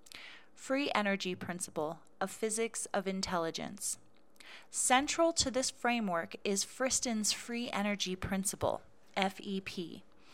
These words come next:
F E P proposes that neurons are constantly generating predictions to rationalize sensory input. When something doesn't make sense, these mismatches drive learning by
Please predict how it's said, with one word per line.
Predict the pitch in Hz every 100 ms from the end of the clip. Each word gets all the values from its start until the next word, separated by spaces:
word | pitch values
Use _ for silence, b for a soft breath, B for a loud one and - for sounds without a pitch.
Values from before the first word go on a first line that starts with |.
| B B B B 233
F | 285
E | 330 302
P | - 254 220 190 196
proposes | - 190 208 208 208 208 -
that | 185 190
neurons | 196 196 240 185 160 175
are | - 185
constantly | - - 285 - 330 320 285 262
generating | - 185 196 196 196 202
predictions | - 202 170 - 165 160 170 -
to | 185
rationalize | 180 190 214 - 254 254 233 208 202
sensory | - - 185 185 - 190 185 -
input. | 180 180 - - - - - B B B B B B
When | - 233
something | 240 294 320 392 302
doesn't | 208 208 233
make | 214 196
sense, | - 202 175 170 - - B B B
these | 233 254
mismatches | 220 202 233 - 160 143 - 135 - - - B B
drive | 196 196 214
learning | 208 208 214 190 - 185 - B B B
by | 185